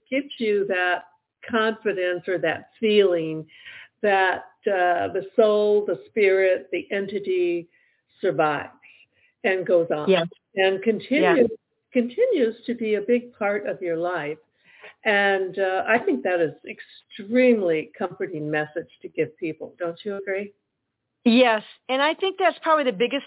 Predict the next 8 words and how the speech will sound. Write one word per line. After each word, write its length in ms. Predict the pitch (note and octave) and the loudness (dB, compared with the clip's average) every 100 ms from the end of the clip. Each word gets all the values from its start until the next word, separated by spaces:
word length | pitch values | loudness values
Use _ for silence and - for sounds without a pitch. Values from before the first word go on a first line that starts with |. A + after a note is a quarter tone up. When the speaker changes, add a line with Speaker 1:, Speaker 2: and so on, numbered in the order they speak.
| - | 0
Speaker 2:
takeaway 400 | B3 C4+ B3+ A#3+ | 0 2 2 2
of 80 | G#3+ | 0
my 140 | G#3 | -2
book, 260 | F3+ G#3+ - - _ _ - - - - _ | -2 -4 -4 -14 _ _ -20 -20 -18 -20 _
because 520 | C4 - D4 C#4 C4+ G#3+ - | 0 2 4 6 4 0 -8
you, 400 | B3 C#4+ C#4 A3+ | -2 0 0 -4
you 260 | B3 C4+ A3+ | -4 -2 -2
realize 480 | C4 E4+ F4 B3+ | -4 0 2 2